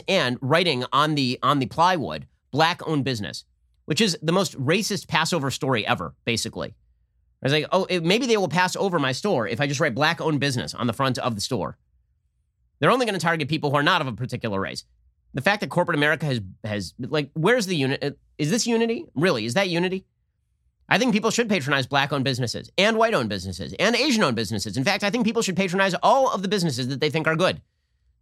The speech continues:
That's pretty much it. That is my, is that standard terrible? It seems like a, a pretty good standard to me. And yet we have an entire corporate infrastructure that is devoted to the idea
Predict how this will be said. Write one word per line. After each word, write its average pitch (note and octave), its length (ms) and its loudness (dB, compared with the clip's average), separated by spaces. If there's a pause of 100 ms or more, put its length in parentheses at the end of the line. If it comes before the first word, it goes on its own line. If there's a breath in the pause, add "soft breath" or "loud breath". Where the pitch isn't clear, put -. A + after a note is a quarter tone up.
That's E3+ 120 2
pretty A#3 160 4
much A#3 160 2
it. G3+ 200 0 (360)
That E3 120 2
is E3 80 0
my, F#3+ 240 2 (680)
is C#3+ 160 0
that G3 140 2
standard G3+ 300 0
terrible? F#3+ 380 0
It C3 120 -6
seems F3 180 0
like D3+ 220 -2
a, A#2+ 160 -2
a A2 60 -8
pretty E3 160 -2
good C#3+ 140 -2
standard C3+ 340 0
to C3 60 -4
me. B2+ 280 0 (500)
And D3 120 2
yet E3+ 100 4
we F3 80 -2
have F3 140 2
an E3+ 40 0
entire G3 300 2
corporate G3+ 540 0 (800)
infrastructure D#3+ 640 0
that C3+ 120 2
is C#3+ 120 0
devoted G3 480 2
to - 80 -4
the E3 140 2
idea D3 500 0